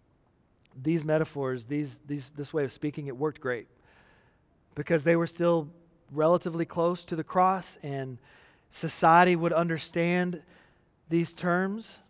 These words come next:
Today in the church, and we have to be careful for those that, that follow Jesus, we can't, w-, we use the same terms that they did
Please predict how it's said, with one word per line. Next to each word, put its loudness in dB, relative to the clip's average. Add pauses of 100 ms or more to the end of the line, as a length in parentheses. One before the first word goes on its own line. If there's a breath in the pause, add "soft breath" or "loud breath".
(1900)
Today 4
in -6
the -2
church, 0
and -6
we 0
have 2
to -8
be -4
careful 0 (380 soft breath)
for -4
those 4
that, -8
that -2
follow 6
Jesus, -8 (1900)
we -2
can't, -2 (340)
w-, -10
we 2
use 2
the -2
same 2
terms -2
that -6
they 0
did 2